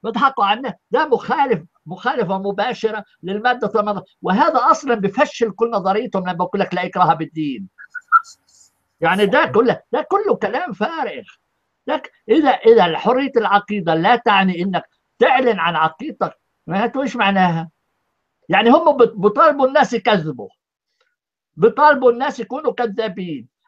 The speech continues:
أنا عندي صديقي اللي بيقول لي، بيقول لي: "والله أنا بطلت آمن بالإسلام، بس مجبور أظهر إني أنا مسلم ولا بقتلوني." <laughs> بروح بصلي معهم ولا بقتلوني. بس هو ما بآمن بالصلاة، بس بظاهر، بيعمل ظاهر إنه بيصلي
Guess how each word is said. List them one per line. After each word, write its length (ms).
أنا 120
عندي 260
صديقي 460
اللي 140
بيقول 380
لي، 140
بيقول 280
لي: 80
"والله 480
أنا 280
بطلت 440
آمن 260
بالإسلام، 480
بس 200
مجبور 480
أظهر 360
إني 220
أنا 140
مسلم 360
ولا 200
بقتلوني." 840
<laughs> 280
بروح 240
بصلي 480
معهم 380
ولا 160
بقتلوني. 840
بس 140
هو 180
ما 100
بآمن 340
بالصلاة، 380
بس 220
بظاهر، 360
بيعمل 440
ظاهر 300
إنه 260
بيصلي 600